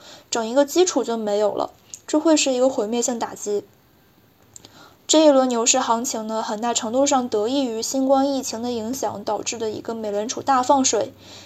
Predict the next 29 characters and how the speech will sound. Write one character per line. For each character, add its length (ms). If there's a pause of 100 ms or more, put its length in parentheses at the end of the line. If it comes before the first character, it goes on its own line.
(160)
可 160
以 100
说 160
这 140
是 100
资 220
金 220
制 160
造 160
出 140
来 120
的 80
一 80
个 80
人 240
为 160
牛 220
市。 320 (340)
如 140
果 120
一 80
旦 220
出 140
现 120
了 120
加 180
息 160
情 240
况， 260